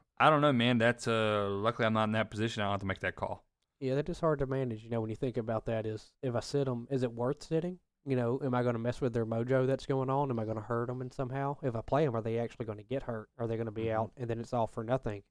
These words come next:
Speaker 2: And then I'm gonna think, "Man, I should have sat 'em." But, you know, to,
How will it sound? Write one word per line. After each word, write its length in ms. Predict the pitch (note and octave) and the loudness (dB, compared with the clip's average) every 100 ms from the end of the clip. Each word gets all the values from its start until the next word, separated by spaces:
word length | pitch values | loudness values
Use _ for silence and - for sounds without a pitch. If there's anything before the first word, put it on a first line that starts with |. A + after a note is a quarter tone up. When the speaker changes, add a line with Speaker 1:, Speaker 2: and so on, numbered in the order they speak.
| _ _ _ - | _ _ _ -2
Speaker 2:
And 100 | A#2 | 0
then 100 | B2 | 2
I'm 40 | |
gonna 160 | A#2+ A2 | 0 -4
think, 280 | - A2 - A#2 | -4 -8 -10 -10
"Man, 300 | A2+ G2+ A2+ - | -8 -8 -12 -12
I 60 | |
should 220 | A2 D3 | -4 -2
have 80 | B2 | -2
sat 260 | - G#2+ G#2 | -2 -4 -4
'em." 100 | G2 _ _ _ _ _ _ _ _ - | -8 _ _ _ _ _ _ _ _ 6
But, 80 | D3 | 8
you 60 | |
know, 100 | C#3+ | 8
to, 240 | A#2+ G#2 | 6 2